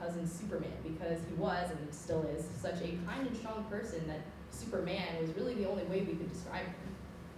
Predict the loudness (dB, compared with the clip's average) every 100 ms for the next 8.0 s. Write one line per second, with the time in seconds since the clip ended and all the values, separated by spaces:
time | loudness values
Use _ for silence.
0 | -10 -6 -4 -2 0 0 2 2 2 0
1 | 0 0 0 0 2 2 2 2 2 0
2 | -2 -2 -2 0 0 -2 -2 -2 -2 -2
3 | 0 0 -2 -4 -4 -8 -10 -10 -2 2
4 | 2 2 0 0 2 2 4 2 2 0
5 | 0 0 0 0 0 2 2 2 2 2
6 | 2 0 2 2 2 2 2 4 4 2
7 | 0 0 0 2 2 2 2 0 0 0